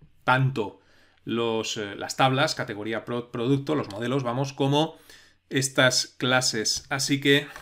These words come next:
admin.site.register. ¿Vamos a ver aquí el menú IntelliSense? No. Y aquí, pues,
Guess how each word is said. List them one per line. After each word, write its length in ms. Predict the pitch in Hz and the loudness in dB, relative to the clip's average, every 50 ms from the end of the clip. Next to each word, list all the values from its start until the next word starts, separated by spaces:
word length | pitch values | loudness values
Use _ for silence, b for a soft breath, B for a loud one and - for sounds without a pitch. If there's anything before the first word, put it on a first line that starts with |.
| B B B B B _ - - - - - - - - - - - - - - - - | B B B B B _ -16 -14 -14 -12 -12 -12 -14 -14 -16 -16 -16 -16 -18 -8 0 4
admin.site.register. 4000 | 151 156 151 156 156 160 165 170 175 175 170 - _ _ _ _ _ _ _ _ _ _ _ _ _ _ _ _ - - - - 151 151 151 143 135 135 139 131 - - - 143 143 139 139 139 139 139 139 139 139 139 139 139 139 - _ - 135 139 135 135 131 135 139 131 131 131 135 - - - 143 139 131 131 131 127 127 - - - 131 131 131 127 - b b b b b b b b b b _ _ _ - - - - - - - - - - - - - - _ _ _ | 4 4 4 4 4 4 4 4 2 0 -4 -8 _ _ _ _ _ _ _ _ _ _ _ _ _ _ _ _ -20 -12 -2 2 2 2 4 2 0 -2 -2 0 0 0 0 2 2 4 4 4 6 6 6 6 6 4 2 0 -2 -8 _ -6 -4 -2 -2 -2 -4 -2 -2 -2 -2 -2 -4 -8 -12 -8 -6 -4 -4 -2 -4 -4 -4 -4 -4 -2 -2 -2 -2 -4 -6 b b b b b b b b b b _ _ _ -12 -10 -10 -10 -12 -12 -14 -16 -14 -14 -14 -14 -16 -18 _ _ _
¿Vamos 200 | - 151 156 - | -16 -14 -12 -8
a 40 | - | -6
ver 100 | 131 117 | -6 -4
aquí 120 | 123 147 156 | -2 -2 -4
el 80 | 143 | -2
menú 180 | 131 123 123 123 | -4 -6 -8 -8
IntelliSense? 580 | 123 123 123 120 117 - 123 131 165 180 - - - - - - - - - - - - - - | -10 -8 -8 -8 -8 -8 -8 -10 -10 -10 -12 -14 -14 -16 -16 -16 -18 -16 -14 -14 -12 -12 -10 -8
No. 80 | 113 - - - - B B B B B B B B B B B B B B B - - - - - - - - - - | -8 -8 -8 -8 -10 B B B B B B B B B B B B B B B -12 -12 -14 -18 -20 -20 -20 -20 -6 2
Y 100 | - 165 | 6 8
aquí, 300 | 165 151 160 165 160 175 | 8 8 10 10 8 8
pues, 560 | 170 170 156 151 156 160 - - - - - | 10 8 6 6 6 6 4 2 0 -2 -2